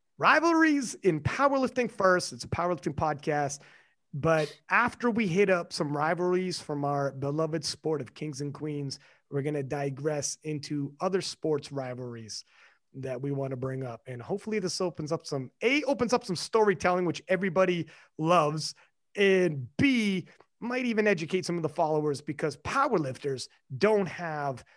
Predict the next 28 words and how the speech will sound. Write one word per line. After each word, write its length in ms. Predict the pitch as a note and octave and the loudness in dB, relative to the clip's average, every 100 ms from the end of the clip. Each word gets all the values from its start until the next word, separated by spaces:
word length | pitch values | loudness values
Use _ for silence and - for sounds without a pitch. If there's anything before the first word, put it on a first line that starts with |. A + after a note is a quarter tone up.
| _ _ D3 | _ _ -8
the 60 | |
greatest 380 | C#3+ E3+ D#3+ - | -4 -2 0 -2
of 60 | D3+ | -2
memories 580 | D3 C#3+ C3 B2+ B2 - - | -2 -2 -4 -6 -8 -10 -2
or 320 | D#3 C#3+ C#3+ | 2 2 0
even 400 | C#4 C#4 C4 A3 | -2 0 2 0
knowledge 420 | G#3 G#3 G3+ D#3+ | 0 2 2 2
of, 360 | D#3+ C#3+ B2+ - _ _ _ - - | 0 -2 -4 -10 _ _ _ -18 -10
not 220 | E3+ F#3+ | -2 0
even 120 | F#3+ | 2
like 140 | F3+ - | 0 -2
they 80 | C#3+ | -6
forgot, 460 | D#3+ A#2+ F3+ D3+ | -8 -2 0 0
but 100 | C3 | -4
they 80 | C3+ | -8
just 260 | C#3+ D3+ - | -8 -10 -6
never 320 | D3 E3 D3 | -4 -2 -2
knew 180 | D3 D#3 | -2 -4
in 40 | |
the 80 | B2+ | -6
first 420 | - F3 D#3+ - | -4 -2 -2 -4
place 280 | C#3 A#2+ - | -8 -8 -10
of 80 | B2 | -8
some 220 | - D#3+ | -6 -4
of 80 | C#3+ | -4
our 80 | C3 | -4
sports 360 | - D#3 C3 | -4 -4 -4
histories. 540 | D#3+ C#3+ - B2 G#2 | -6 -6 -8 -14 -14